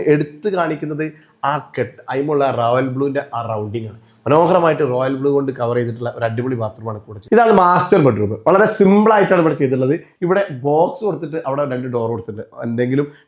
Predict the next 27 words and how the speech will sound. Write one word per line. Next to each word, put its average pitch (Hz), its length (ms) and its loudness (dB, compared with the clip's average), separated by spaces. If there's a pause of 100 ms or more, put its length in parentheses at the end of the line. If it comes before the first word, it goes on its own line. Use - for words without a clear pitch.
(140)
ഡെഡ് 127 240 0
ആയിട്ട് 170 200 2
ഉപയോഗിക്കാൻ 127 380 0
പറ്റാത്ത, 120 320 -4
എപ്പോഴും 156 240 0
ഉപയോഗിക്കാത്ത 131 400 0
സാധനങ്ങളൊക്കെ 117 420 -8
സ്റ്റോർ 113 220 -6
ചെയ്ത് 107 120 -6
വെക്കാൻ 104 200 -14
പറ്റുന്നത്. - 240 -20 (420)
ഇവിടെ 196 260 4
സ്ലൈഡിംഗ് 170 520 2
ഡോർ 131 260 2
ആണ് 127 120 -2 (180)
നമ്മുടെ 120 260 -4
വാർഡ്രോബ്സിന് 117 440 -2
കൊടുത്തിട്ടുള്ളത്. 113 260 -4
അതിന്റെ 156 140 -2
പ്രത്യേകത 160 260 2
പറഞ്ഞാൽ 165 260 -2 (240)
നമുക്ക് 185 280 4 (160)
അത് 175 120 4 (200)
ഡോർ 156 140 4 (100)
തുറക്കുന്ന 190 360 2
ഡോർ 156 200 4
ആണെങ്കിൽ 147 200 -2